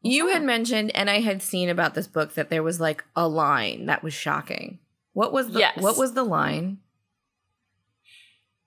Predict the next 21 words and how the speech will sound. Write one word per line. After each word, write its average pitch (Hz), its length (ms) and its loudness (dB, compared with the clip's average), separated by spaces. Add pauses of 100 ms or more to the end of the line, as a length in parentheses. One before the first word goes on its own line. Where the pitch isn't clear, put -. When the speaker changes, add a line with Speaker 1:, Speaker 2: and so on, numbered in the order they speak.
(340)
Speaker 2:
It 302 80 2
wasn't 311 420 2
so 320 100 2
much 277 180 2
shocking 190 760 2
as, 170 220 -2
and 208 180 4
I 185 120 6
assume 185 440 2
this 208 180 0
is 220 120 0
the 214 80 -2
line, 208 280 2
I 170 140 6
don't 151 160 2
know 175 140 2
for 170 160 -8
sure, 170 580 0
but 185 240 2
it - 220 0
was, 175 480 2